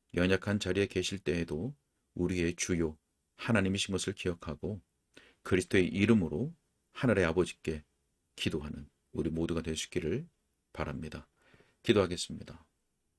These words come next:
살아계신 아버지 하나님, 오늘도 하나님의 말씀을 통해서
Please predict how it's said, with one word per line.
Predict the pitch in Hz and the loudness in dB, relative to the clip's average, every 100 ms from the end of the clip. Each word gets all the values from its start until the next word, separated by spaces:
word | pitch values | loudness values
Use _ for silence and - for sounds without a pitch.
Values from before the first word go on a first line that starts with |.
| _ _ _ _ _ _ _ _ _ _ _ _ _ _ _ _ _ _ _ _ | _ _ _ _ _ _ _ _ _ _ _ _ _ _ _ _ _ _ _ _
살아계신 | - 104 92 90 95 | -4 0 0 2 2
아버지 | 85 85 87 | 0 0 -2
하나님, | 82 80 80 76 76 78 80 _ _ _ _ | -2 -2 -4 -4 -6 -10 -18 _ _ _ _
오늘도 | - 80 76 73 76 _ _ _ _ _ _ _ _ _ _ | -6 -4 -2 -4 -6 _ _ _ _ _ _ _ _ _ _
하나님의 | - 95 87 87 | -6 0 2 2
말씀을 | 82 82 - 87 85 | 2 0 -2 -4 -4
통해서 | 87 82 80 - 90 113 | -4 -4 -4 -6 -6 -8